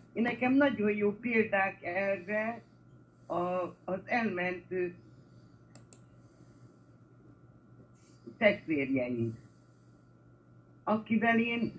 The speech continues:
soha nem kértem számon, hogy miért, soha nem kértem számon, hogy miért nem, soha nem kértem számon, hogy kivel volt bajod, hanem ugyanúgy összefűztem újból a spárgát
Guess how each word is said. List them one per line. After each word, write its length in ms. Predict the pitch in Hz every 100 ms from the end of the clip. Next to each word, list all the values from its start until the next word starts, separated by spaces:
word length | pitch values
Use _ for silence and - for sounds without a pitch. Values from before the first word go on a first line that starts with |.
| -
soha 220 | 262 226
nem 220 | 208 202
kértem 420 | - 196 - 196 190 -
számon, 380 | 226 175 175 165
hogy 160 | 160
miért, 460 | 330 175 381 415 453 - - - - -
soha 220 | 254 226
nem 220 | 208 196 -
kértem 460 | 185 180 196 180 -
számon, 380 | 208 196 175 170
hogy 160 | 165 156
miért 440 | 170 165 160 -
nem, 540 | 196 202 214 247 247 - - - - -
soha 220 | 240 233
nem 240 | 196 190 -
kértem 580 | 185 - 180 175 170 -
számon, 300 | 190 185 175
hogy 160 | 170 -
kivel 340 | 226 220 170 160 127
volt 280 | 151 151 151
bajod, 440 | 175 185 214 220 - - -
hanem 200 | 262 285
ugyanúgy 440 | 262 214 214 208
összefűztem 840 | 240 - 202 180 - 175 175 190 214
újból 320 | 220 170 165
a 100 | 170
spárgát 680 | - 226 226 226 226 233